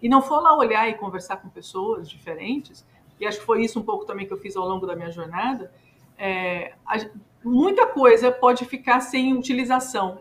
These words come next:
e a gente acaba não tendo a solução a gente mesmo, a gente não procura o outro. O outro vai te apontar uma solução, muitas vezes, né? E aí acho que é caminhar um pouco pelo rumo.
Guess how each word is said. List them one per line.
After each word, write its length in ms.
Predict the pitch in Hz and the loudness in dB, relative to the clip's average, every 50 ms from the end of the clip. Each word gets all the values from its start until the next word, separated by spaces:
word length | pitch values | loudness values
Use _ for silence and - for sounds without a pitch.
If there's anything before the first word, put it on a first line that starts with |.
| - - | -12 -6
e 80 | 214 | -6
a 40 | 220 | -4
gente 240 | 202 240 240 233 254 | -2 -2 -2 -2 0
acaba 260 | 247 - 233 214 233 | 2 2 2 2 4
não 200 | 240 269 330 - | 2 2 0 0
tendo 440 | - 247 254 294 311 240 240 - - | 0 0 0 2 0 -2 -2 -2 0
a 100 | - 233 | 0 0
solução 500 | 254 - 254 233 220 214 - - 226 220 | 0 0 -2 -4 -4 -4 -4 -2 0 0
a 40 | 208 | 0
gente 280 | 196 208 208 208 - 208 | -2 -4 -8 -10 -10 -8
mesmo, 240 | 208 220 220 262 | -8 -6 -4 -4
a 40 | 262 | -6
gente 120 | 262 - - | -6 -4 -6
não 100 | 311 294 | -8 -8
procura 380 | 285 254 247 - 277 277 302 | -8 -10 -6 -2 0 0 2
o 100 | 311 208 | 2 0
outro. 260 | 180 180 180 - 185 | -2 -2 -4 -6 -2
O 60 | 196 214 | 2 4
outro 320 | 262 370 392 392 285 214 | 4 4 4 2 0 0
vai 140 | 208 208 202 | 0 0 0
te 120 | 202 - | -2 -4
apontar 420 | 196 - - 196 196 196 202 185 180 | -8 -8 -6 -8 -8 -2 0 0 0
uma 120 | 160 - | 0 -4
solução, 560 | - - 180 170 170 - - - 165 156 156 - _ _ _ _ _ _ - - _ | -10 -12 -14 -16 -16 -16 -18 -14 -14 -14 -14 -14 _ _ _ _ _ _ -20 -20 _
muitas 300 | 180 180 175 - 185 170 | -10 -10 -8 -8 -10 -12
vezes, 340 | 160 170 165 156 156 - 160 | -10 -10 -12 -12 -12 -16 -14
né? 180 | 175 180 180 - - | -12 -12 -12 -10 0
E 120 | 220 233 | 4 6
aí 180 | 240 240 262 285 | 6 8 6 6
acho 120 | 294 285 - | 4 4 0
que 60 | 320 | -4
é 40 | 311 | 0
caminhar 360 | - 311 277 277 285 285 285 | 0 0 2 4 4 4 4
um 80 | 294 | 4
pouco 400 | 294 - 277 285 - 294 277 - - _ _ _ _ _ _ _ | 2 -2 -4 -4 -4 -6 -10 -12 -16 _ _ _ _ _ _ _
pelo 220 | - 294 311 320 | -2 0 0 0
rumo. 600 | 262 247 - 247 277 294 302 254 208 190 - - | -2 -2 -2 2 2 4 4 4 2 0 -4 -8